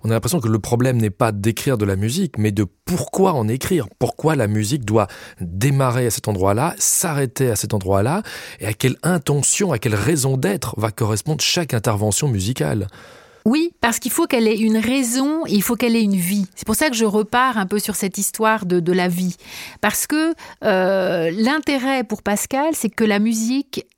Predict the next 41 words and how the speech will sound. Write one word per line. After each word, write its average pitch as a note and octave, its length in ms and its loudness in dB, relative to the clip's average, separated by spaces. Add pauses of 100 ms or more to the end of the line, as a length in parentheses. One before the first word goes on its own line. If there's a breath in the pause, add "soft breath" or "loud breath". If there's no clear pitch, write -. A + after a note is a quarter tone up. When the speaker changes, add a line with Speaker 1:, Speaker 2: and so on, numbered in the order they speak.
(200)
Speaker 2:
déclenche C4 640 0
quelque F#3 260 -2
chose. - 460 -8 (260 loud breath)
Elle, A#3 220 0
elle, A#3 240 0
elle A3 200 0
a A3 80 2
dit A#3 180 0
une A#3+ 120 0
fois, A3 340 0 (360 loud breath)
euh, F3+ 340 2
et E3 80 0
on, F#3 60 0
on F#3+ 260 0
était G#3 220 0
ensemble, G3+ 340 0
on F3+ 60 2
donnait F#3+ 240 2
une F#3+ 80 2
interview, G#3 320 0
elle A#3 80 2
a G3 80 2
dit, C4 180 -2 (300 loud breath)
euh, « F#3 120 2
Ce - 80 -2
qui B3+ 160 -2
me, G#3 220 2
ce - 140 -4
qui A#3 120 -2
me G#3+ 120 2
rendrait G#3 320 0
vraiment G#3+ 280 0
triste, B3 300 -2
c'est G3+ 80 2
que - 100 0
le, F3+ 220 2
le F3 140 0
spectateur F3+ 480 -2
s-, - 200 -4
euh, E3+ 180 0 (360 loud breath)
s-, - 160 -2